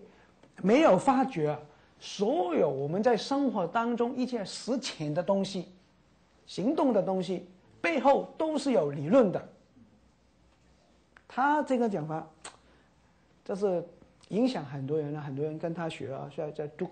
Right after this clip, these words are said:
毕业啊，呃，这些，在，我们在神学院都叫神学院，在大学里面的不叫神学院，叫什么？这，他叫，就叫，呃，Divinity School，他都不叫做 Seminary 啊。这些 Divinity School 都是，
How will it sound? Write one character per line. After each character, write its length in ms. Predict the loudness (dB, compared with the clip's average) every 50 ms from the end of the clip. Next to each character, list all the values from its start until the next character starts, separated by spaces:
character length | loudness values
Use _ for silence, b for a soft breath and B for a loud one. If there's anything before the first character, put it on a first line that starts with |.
| -10 -18 -16 _
毕 160 | -8 -6 -4
业 100 | -2 -2
啊， 320 | -2 -4 -6 -6 -8 -12 b b b b b _ _
呃， 80 | -18 -16 -14 -12
这 80 | -10 -4
些， 260 | 0 0 0 0 0 B B B B B B B B B B B B B B
在， 260 | 4 4 4 4 2 -4 -8 -6
我 80 | -2
们 80 | -2 2
在 140 | 4 2 2
神 180 | 2 0 -2
学 120 | 0 2 2
院 140 | 2 2 2
都 80 | 0
叫 200 | 0 2 0 0
神 180 | 0 -4 -6 -8
学 100 | -6 -8
院， 160 | -6 -8 -4
在 240 | -4 -4 -4 -4 -6 -8 b b b b b b b _ _
大 260 | 0 2 4 2 2
学 140 | 2 0 -2
里 120 | -2 -2 -2
面 140 | -4 -2
的 160 | -2 -2 -2 -2
不 160 | -6 -10 -8
叫 180 | -6 -4 -6
神 220 | -6 -6 -10 -12 -10
学 120 | -8 -8
院， 140 | -8 -8 -6
叫 160 | -6 -6 -8
什 140 | -8 -10 -12
么？ 160 | -12 -12 -14 -16 -18 -20 -20 _ _ _ _ _ -20 -20 _ _ _ _ _ _ _ _ _ _
这， 100 | -16 -16 -16 -16 -20
他 200 | -12 -8 -8 -6
叫， 200 | -6 -4 -6 -6
就 160 | -6 -8 -8
叫， 120 | -6 -6 -6
呃， 360 | -6 -6 -8 -12 -14 -16 -16 -10
Divinity 500 | -8 -4 0 2 2 2 2 0 -4 -6
School， 360 | -8 -8 -10 -8 -6 -6 -6 -8 -12 -20 _ _ _ _ _ _ _ _ _ _ _ _
他 180 | -14 -12 -10 -8
都 80 | -8
不 140 | -8 -8 -8
叫 220 | -6 -6 -6 -6 -6
做 180 | -6 -8 -8
Seminary 680 | -10 -8 -4 -2 -2 -2 -2 -2 -4 -6 -8 -10 -14 -16 b b b b b b
啊。 140 | -16 -16 -10
这 140 | -8 -4 -2
些 100 | -2 -2
Divinity 480 | 0 0 2 4 4 4 4 2 0
School 360 | -4 -6 -6 -4 -4 -4 -2 -4
都 100 | -6 -6
是， 240 | -4 -4 -6 -6